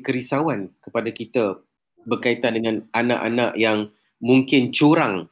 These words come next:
uh, dalam menggunakan aplikasi dan lain-lain itu kerana kita tidak selama ini secara tidak langsung ya, uh, gagal mengimplementasi nilai trust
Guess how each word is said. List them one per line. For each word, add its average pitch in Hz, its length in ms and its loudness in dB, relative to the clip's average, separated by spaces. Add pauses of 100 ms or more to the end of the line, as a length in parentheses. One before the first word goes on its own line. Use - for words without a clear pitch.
(500)
uh, 104 400 -4
dalam 117 400 0
menggunakan 117 640 -2
aplikasi 110 560 -4
dan 113 160 -2
lain-lain 110 320 -2
itu 165 160 -2
kerana 120 400 -2
kita 113 400 -4
tidak 110 400 -6 (360)
selama 113 400 -4
ini 113 400 -2 (400)
secara 117 320 -2
tidak 117 240 0
langsung 170 280 2
ya, 175 120 0 (440)
uh, 113 120 -4
gagal 156 680 0 (440)
mengimplementasi 135 1800 2 (240)
nilai 120 680 -2 (440)
trust - 480 -4